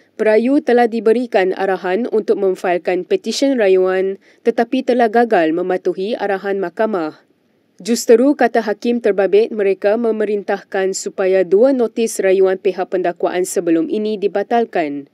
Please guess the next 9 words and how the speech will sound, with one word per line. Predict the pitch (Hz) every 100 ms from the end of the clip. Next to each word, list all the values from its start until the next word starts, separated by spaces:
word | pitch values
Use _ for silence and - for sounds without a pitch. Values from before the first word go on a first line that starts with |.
| _ _ _ _
Katanya | 233 220 240 254 302
keputusan | 294 277 285 254 254
itu | 240 220 269 220
dibuat | 214 220 196
berdasarkan | 196 196 - 190 - 185 202 -
undang-undang | 196 180 165 175 165 160
yang | 160 208 240
sedia | 214 185 175 -
ada. | 190 160 147